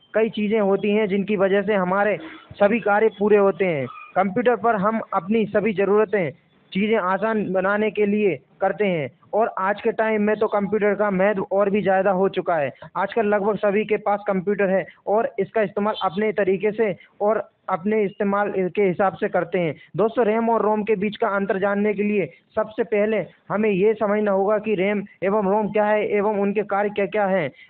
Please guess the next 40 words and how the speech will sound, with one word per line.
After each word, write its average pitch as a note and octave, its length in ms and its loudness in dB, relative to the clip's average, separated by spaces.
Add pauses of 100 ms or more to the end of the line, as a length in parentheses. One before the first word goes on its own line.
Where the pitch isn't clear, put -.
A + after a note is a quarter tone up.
रैम G3+ 280 0
और G#3+ 200 0
रोम G3+ 220 0
का G#3 100 -2
अर्थ G3+ 320 -2
कार्य G3+ 280 0
निम्नलिखित F#3+ 480 0
है। C#3 180 -2 (500)
आइए A3+ 240 0
जानते G#3+ 380 0
हैं A3 200 0
कि G#3+ 140 -2
रैम G#3 280 0
क्या G#3 160 0
है G#3+ 200 0 (120)
और G3+ 180 0
रोम G3+ 200 0
क्या G3 180 -2
है, E3 200 -2 (220)
साथ G#3+ 260 -4
ही A3 240 -4 (300)
उसके G#3 300 0
बाद G#3 280 2 (100)
आपको G3 320 -2
बताएंगे G3+ 460 0
कि G3+ 140 -2
रैम G3+ 240 0
और G3 120 2
रोम F#3+ 220 0
में G3+ 160 0
क्या F#3+ 200 0
अंतर F3+ 300 0
है। F3+ 80 2
तो F3+ 120 -2
चलिए F#3 380 0
जानते E3+ 380 -2
हैं, B2+ 260 -4 (500)
रैम G#3 320 0
क्या G3+ 220 2
है। B2+ 300 -2